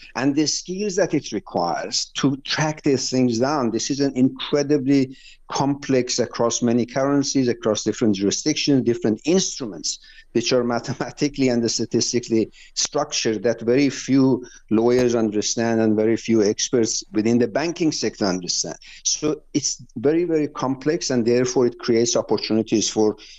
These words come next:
these traders to take the gap, and s-, they make billions, they resign, and they go on, and the institutions are left with, uh, with the consequences, and the societies that suffer as a result.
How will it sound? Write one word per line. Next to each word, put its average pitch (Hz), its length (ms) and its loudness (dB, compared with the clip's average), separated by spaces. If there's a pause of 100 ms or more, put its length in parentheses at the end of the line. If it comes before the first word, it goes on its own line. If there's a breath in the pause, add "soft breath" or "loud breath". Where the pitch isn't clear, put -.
(160 loud breath)
these 101 240 0
traders 107 560 0
to 98 80 -8
take 95 220 -2 (120)
the - 140 0
gap, 139 420 0
and 101 320 -2 (180 loud breath)
s-, - 140 -4
they 98 220 0
make 98 280 -2
billions, 135 460 2
they 98 160 2
resign, 107 460 0
and 101 120 0
they 95 140 2
go 95 220 2
on, 139 240 2
and 107 160 -2
the 104 80 0
institutions 98 640 0
are 95 120 2
left 95 320 -2
with, 98 200 2 (340 loud breath)
uh, 98 220 0
with 92 340 0
the 92 80 -2
consequences, 85 720 -4
and 104 160 0
the 120 60 0
societies 120 640 -2
that 98 160 0
suffer 98 380 -2
as 85 120 -4
a 85 60 -6
result. 78 480 -12